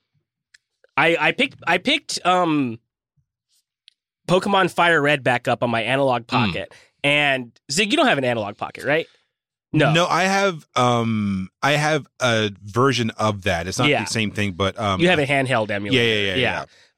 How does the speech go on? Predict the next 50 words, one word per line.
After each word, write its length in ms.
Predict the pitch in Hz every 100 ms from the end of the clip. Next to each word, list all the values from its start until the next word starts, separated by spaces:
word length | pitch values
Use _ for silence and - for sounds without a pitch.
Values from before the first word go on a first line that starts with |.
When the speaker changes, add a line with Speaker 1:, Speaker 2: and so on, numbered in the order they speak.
| -
Speaker 3:
yeah. 40 |
Speaker 1:
Uh, 280 | 139 131 120
this 300 | 127 269 - -
Analog 400 | 160 226 254 208
Pocket 460 | - 160 151 139 - _ -
is 220 | 170 175
like, 320 | 175 151 - _ _ _ -
I 100 | 156
think 240 | 185 254
about 240 | 262 190 175
it 100 | 156
a 60 |
lot, 240 | 139 135 123
and 100 | 127
I 140 | 135
often, 540 | 139 160 - 190 165 - _ _ _
I've 140 | 147 151
gotten 220 | 247 277
to 140 | -
a 40 | 180
spot 320 | - 147 131
now 200 | 135 135
where 60 |
I'm 60 | 131
like, 120 | 123
"I 40 | 160
should 140 | -
just 180 | 294 - _ _
have 220 | 139 135
this 160 | 131 123
on 200 | 110 110
me 120 | 107
at 80 | 101
all 160 | 98 -
times." 340 | - 117 160 127
Speaker 3:
Yeah, 160 | 98
keep 160 | - 117
Speaker 2:
Mm. 40 |
Speaker 3:
that 100 | 95
thing 180 | - 131
on 140 | 85 73
you. 60 | -
Speaker 1:
I 100 | 156
gotta 140 | 202 175
keep 160 | 175
that 140 | 123 98
thing 200 | 139 135
on 220 | 139 131
me. 100 | 117
Speaker 3:
Yeah. 200 | 104